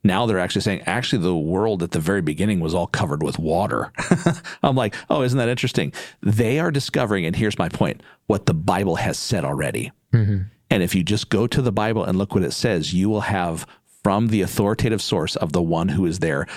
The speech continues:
Speaker 1: a firsthand eyewitness testimony of things the way that they really are. Go and look and see if that doesn't explain everything, and then tell me if you find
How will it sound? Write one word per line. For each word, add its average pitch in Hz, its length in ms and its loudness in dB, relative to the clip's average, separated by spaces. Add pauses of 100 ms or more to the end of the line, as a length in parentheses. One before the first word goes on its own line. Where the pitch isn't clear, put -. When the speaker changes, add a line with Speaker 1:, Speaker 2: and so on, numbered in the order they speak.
(140)
Speaker 1:
a 101 60 2
firsthand 101 580 0
eyewitness 85 480 0
testimony 85 480 0
of 71 80 -2
things 80 260 0
the 80 80 0
way 82 120 0
that 76 120 -2
they 82 120 0
really 80 260 0
are. 90 240 0 (320)
Go 98 180 4
and 104 100 2
look 98 140 0
and 85 100 4
see - 220 0
if - 80 -4
that - 160 0
doesn't 85 220 0
explain - 460 0 (120)
everything, 90 480 2
and 78 160 0
then 101 240 2
tell 110 220 0
me 85 120 0
if - 140 -4
you 80 60 2
find 82 420 -2